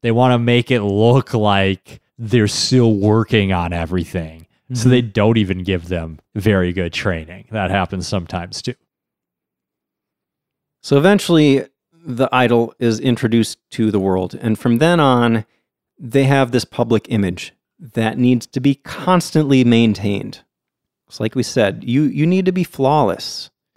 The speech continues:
Speaker 1: Yeah, idols are seen as a role model to the public. And their personal lives and images are very tightly controlled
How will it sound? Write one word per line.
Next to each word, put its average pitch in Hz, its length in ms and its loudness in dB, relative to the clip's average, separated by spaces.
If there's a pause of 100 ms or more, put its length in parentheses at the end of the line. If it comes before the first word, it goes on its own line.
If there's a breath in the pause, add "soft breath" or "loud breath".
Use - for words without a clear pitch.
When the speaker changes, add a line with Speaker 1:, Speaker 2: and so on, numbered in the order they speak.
(180)
Speaker 1:
Yeah, 104 260 0
idols 135 360 2
are 120 100 4
seen 127 580 -2
as 101 260 -2
a 98 60 0
role 107 680 2
model 90 500 -2
to - 200 -8
the 80 140 -12
public. - 800 -12 (540)
And 90 360 -2
their 98 140 2
personal 147 680 0
lives 117 540 2
and 110 220 -4
images 123 760 0 (100)
are 95 240 -4
very 139 840 0
tightly 123 560 -4
controlled 98 840 -2